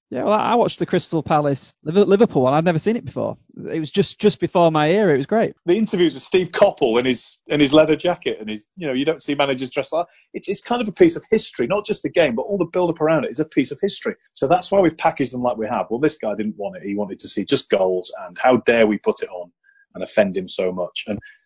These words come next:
Speaker 2: and that was it. For all the hundreds of positive comments, that was it. That was the one thing I took away from the weekend. And so I have a problem with social media,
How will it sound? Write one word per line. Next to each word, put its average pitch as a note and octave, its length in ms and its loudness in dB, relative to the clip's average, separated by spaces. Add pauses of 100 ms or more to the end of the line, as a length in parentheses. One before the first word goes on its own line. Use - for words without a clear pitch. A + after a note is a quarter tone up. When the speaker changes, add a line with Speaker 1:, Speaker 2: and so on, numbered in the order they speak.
(140)
Speaker 2:
and D#3+ 160 2
that D#3+ 100 -2
was F3+ 140 4
it. - 260 -2
For E3 140 0
all E3 120 2
the D3 200 0 (380)
hundreds F#3+ 500 -4
of A2+ 140 -4 (340)
positive D#3+ 320 0
comments, A2+ 540 -4
that - 120 2
was D3+ 120 -2
it. C#3+ 200 0 (120)
That - 100 0
was B2+ 100 -10
the C#3+ 80 -2
one C#3 160 2
thing C3 140 -6
I C3 60 -4
took - 220 -8
away B2+ 120 4
from B2 100 -12
the B2 60 -4
weekend. G2 500 -2
And - 80 -14
so A#2 280 0 (760)
I E3 180 0
have D#3 180 -2
a C#3+ 40 -10
problem C3 320 -4
with A2+ 100 -8
social A2+ 380 -6
media, F#2+ 440 -4